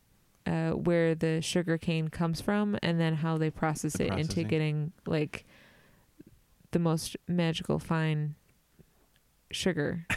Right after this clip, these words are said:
Speaker 2: <laughs>
Speaker 1: possible, which is why it's called angel dust.
Speaker 2: Gotcha.
Speaker 1: Plus, I think they, they might, um,
Speaker 2: Is there actual angel dust on it?
Speaker 1: No, no,
Speaker 2: Like
Speaker 1: not angel
Speaker 2: P C P?
Speaker 1: dust. Uh, excuse me, fairy dust.
Speaker 2: Okay, okay.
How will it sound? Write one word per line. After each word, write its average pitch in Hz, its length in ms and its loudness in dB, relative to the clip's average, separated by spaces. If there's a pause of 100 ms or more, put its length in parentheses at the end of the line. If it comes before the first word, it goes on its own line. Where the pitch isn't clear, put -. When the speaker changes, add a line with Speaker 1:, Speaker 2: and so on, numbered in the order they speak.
(320)
Speaker 2:
<laughs> 131 420 0
Speaker 1:
possible, 151 580 2 (680)
which 180 180 0
is 170 120 2
why 151 100 4
it's 147 140 -4
called 156 220 0
angel - 300 -2
dust. - 360 -6 (180)
Speaker 2:
Gotcha. - 640 0
Speaker 1:
Plus, 220 240 2
I - 140 2
think 233 200 0
they, 170 280 2
they 165 340 0
might, 160 260 0 (1200)
um, 151 600 0
Speaker 2:
Is 139 160 4
there 147 100 4
actual 131 320 4
angel 117 280 4
dust 117 280 0
on 95 200 2
it? 147 260 -4
Speaker 1:
No, 214 600 4 (240)
no, 185 260 2
Speaker 2:
Like 165 80 2
Speaker 1:
not 214 200 2
angel 190 260 2
Speaker 2:
P 170 100 0
C 160 60 4
P? 165 60 2
Speaker 1:
dust. 127 120 -2
Uh, 170 200 -2
excuse 165 340 -4
me, 160 120 2
fairy 165 280 2
dust. - 300 -2
Speaker 2:
Okay, 113 380 4
okay. - 200 0